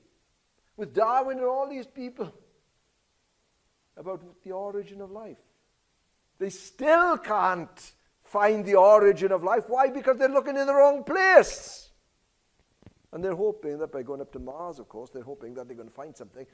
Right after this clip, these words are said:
that might say to us that there, there was life there at some time. Well, think of this creation. Man was made in the image of God. Think of the,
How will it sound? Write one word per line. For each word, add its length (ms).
that 140
might 180
say 260
to 140
us 100
that 180
there, 220
there 140
was 160
life 340
there 240
at 80
some 240
time. 260
Well, 220
think 140
of 80
this 160
creation. 640
Man 320
was 100
made 320
in 80
the 80
image 220
of 120
God. 140
Think 180
of 80
the, 160